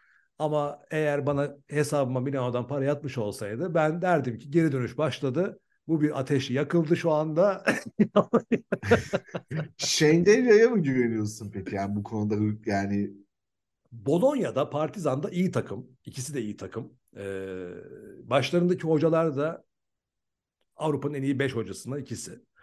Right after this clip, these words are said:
Speaker 1: Ee, taraftar faktörü çok etkili iki ta-, tarafta da. Ve iki takımın da ben sezon başından beri tam potansiyellerini yansıtmadığını ama buna rağmen yine de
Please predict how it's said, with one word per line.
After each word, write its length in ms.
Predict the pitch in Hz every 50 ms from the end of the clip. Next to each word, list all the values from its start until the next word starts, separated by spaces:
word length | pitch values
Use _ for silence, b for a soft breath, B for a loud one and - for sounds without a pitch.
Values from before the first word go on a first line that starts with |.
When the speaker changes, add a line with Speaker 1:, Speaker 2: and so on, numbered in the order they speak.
| B B B B B B B B B B B B B _ _ _ _ _ _ -
Speaker 1:
Ee, 300 | 90 107 104 101 95 95 92 95 65 62 62 - - - - - - -
taraftar 840 | - 127 147 175 170 175 - 185 180 180 180 - - - - - _ _ _ _ _
faktörü 480 | - 110 107 - - - 117 110 113 -
çok 320 | - 131 127 - - -
etkili 400 | 107 - - - 104 92 85 82 87
iki 120 | - -
ta-, 280 | - 98 - 92 - -
tarafta 420 | - 98 92 87 - - 90 85
da. 220 | 139 - - - _ _ _ _ -
Ve 380 | 110 139 175 196 - - - _
iki 180 | - 123 202 -
takımın 380 | 190 185 - 156 143 135 127
da 120 | 123 131 127
ben 280 | 156 165 175 180 - - -
sezon 300 | 127 127 151 170 165 135
başından 460 | 127 - - 117 110 107 104 98 101
beri 240 | 135 - - - - -
tam 220 | 143 170 202 175
potansiyellerini 880 | 131 147 135 - 113 113 110 - - 120 110 107 107 113 113 131 160 170
yansıtmadığını 680 | 147 123 127 120 - - - 139 131 117 139 151 175
ama 180 | 170 160 127 123
buna 180 | 131 160 185
rağmen 320 | 180 147 120 107 107 110 110
yine 280 | 123 156 143 117 101
de 240 | 139 - 311 339 -